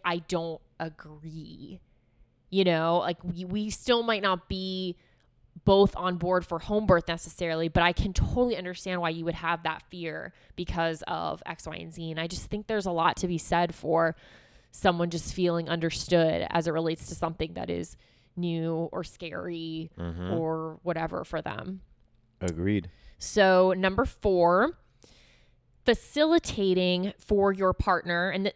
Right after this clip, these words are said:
Speaker 1: facilitating could look like a, many different things. It could be, like, actually connecting them with people, or it could just be suggesting,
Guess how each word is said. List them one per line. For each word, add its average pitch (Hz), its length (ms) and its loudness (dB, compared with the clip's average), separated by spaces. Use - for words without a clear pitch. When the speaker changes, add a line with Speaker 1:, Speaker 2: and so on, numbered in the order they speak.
Speaker 1:
facilitating 208 500 2
could 190 100 -2
look 180 140 2
like 175 100 0
a, 175 80 -4
many 170 340 0
different 165 280 -2
things. 156 300 -2
It 165 80 -8
could 165 120 -2
be, 165 120 0
like, 151 320 -2
actually 170 380 -2
connecting 160 540 -6
them 156 360 -8
with - 180 -2
people, 165 420 0
or 170 180 2
it 156 60 -4
could 160 160 -4
just - 160 -8
be 151 80 -8
suggesting, 165 800 -2